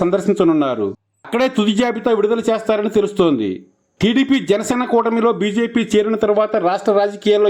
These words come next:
ఎలాంటి పరిణామాలు సంభవించాయి, ఈక్వేషన్లు ఎలా మారాయి, ఓటర్ నాడి ఎలా ఉంది, వచ్చే ఎన్నికల్లో ఏ పార్టీ కూటమి అధికారంలోకి వస్తుంది, ప్రభుత్వాన్ని ఏర్పాటు చేస్తుంది అనే అంశాలపై పోల్ స్ట్రాటజీ గ్రూప్ సంస్థ తాజాగా ప్రీపోల్ సర్వేను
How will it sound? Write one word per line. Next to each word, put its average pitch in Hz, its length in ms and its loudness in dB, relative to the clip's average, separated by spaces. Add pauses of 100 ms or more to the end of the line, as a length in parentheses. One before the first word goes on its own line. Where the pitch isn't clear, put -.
ఎలాంటి 202 280 -2
పరిణామాలు 202 400 0
సంభవించాయి, 185 760 0 (480)
ఈక్వేషన్లు 226 600 0
ఎలా 208 120 2
మారాయి, 196 640 0 (240)
ఓటర్ 233 280 0
నాడి 233 200 0 (100)
ఎలా 208 120 2 (140)
ఉంది, 202 220 2 (420)
వచ్చే 170 280 2
ఎన్నికల్లో 233 420 0
ఏ 202 180 2 (140)
పార్టీ 214 280 0
కూటమి 220 440 -2
అధికారంలోకి 208 640 0
వస్తుంది, 190 440 2 (360)
ప్రభుత్వాన్ని 226 460 2 (100)
ఏర్పాటు 214 380 0
చేస్తుంది 214 420 0
అనే 196 260 2
అంశాలపై 202 480 0 (420)
పోల్ 233 180 4
స్ట్రాటజీ 214 500 -2
గ్రూప్ 226 240 -2
సంస్థ 214 240 0
తాజాగా 208 600 -2
ప్రీపోల్ 214 460 0
సర్వేను 202 340 0